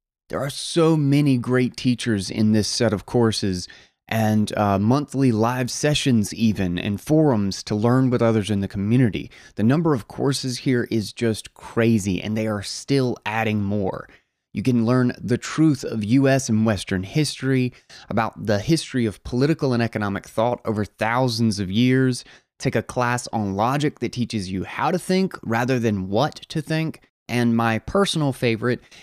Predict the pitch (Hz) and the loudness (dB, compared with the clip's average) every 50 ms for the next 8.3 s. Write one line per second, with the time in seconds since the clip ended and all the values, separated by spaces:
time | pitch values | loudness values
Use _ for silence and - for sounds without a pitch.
0 | - - - 123 - - - - 147 147 156 156 151 - - 135 - - 135 135 | -8 -4 -4 -4 -4 -6 -6 -4 -2 0 0 0 -2 -2 -4 -4 -2 0 2 2
1 | 139 131 - - - 139 135 127 120 131 127 - - 113 107 98 - - 147 170 | 2 0 -2 -4 -2 0 0 2 2 2 2 2 2 0 -2 -2 -4 -4 -4 -2
2 | 180 170 160 151 147 139 131 - - 120 117 117 123 120 113 - - - 127 113 | 0 0 0 2 2 0 0 0 0 -2 -2 0 0 0 0 0 -2 -4 -4 -2
3 | 110 143 160 151 - 156 147 135 127 - - - 127 123 - 127 120 117 113 104 | 0 0 0 0 0 0 0 2 0 0 0 -2 -4 -2 0 0 0 2 0 0
4 | 95 - - - - - - - 170 165 - - - 123 117 98 101 - - _ | -2 -4 -8 -12 -12 -6 -4 -2 -2 -2 -4 -8 -4 0 0 0 0 0 -4 _
5 | _ _ _ _ _ _ _ - 208 202 202 - - 147 110 104 104 95 - - | _ _ _ _ _ _ _ -2 0 0 2 2 2 0 2 2 2 0 0 0
6 | - - 127 123 127 139 151 170 180 - - - - - 135 131 131 127 127 120 | -2 0 0 2 2 2 2 2 0 -2 -4 -6 -4 -2 0 2 4 4 2 2
7 | 113 120 117 113 113 110 107 104 95 101 104 92 90 - - 87 113 135 156 156 | 2 2 2 2 2 2 0 0 0 -2 -2 -4 -4 -4 -4 -2 0 2 2 2
8 | 165 165 165 165 156 | 2 2 0 0 -4